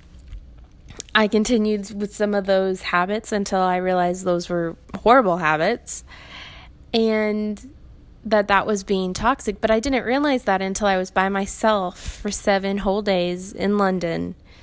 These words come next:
with no, talking to no one that I didn't know, which was basically everyone. And I had a lot of time for introspection, and I never realized it until then. And that, to me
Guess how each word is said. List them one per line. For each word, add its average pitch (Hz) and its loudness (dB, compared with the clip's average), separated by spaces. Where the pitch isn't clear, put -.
with 202 4
no, 208 2
talking 240 2
to 233 -2
no 214 4
one 214 0
that 196 0
I 185 0
didn't 196 -2
know, 165 -2
which 190 -4
was 185 -4
basically 190 -2
everyone. 175 0
And 226 2
I 208 2
had 220 4
a 214 4
lot 196 4
of 202 -2
time 202 -2
for 196 -2
introspection, - -4
and 190 -2
I 190 0
never 175 0
realized 185 0
it 170 -2
until 185 -2
then. 175 -6
And 214 2
that, 220 -4
to 262 0
me 220 -2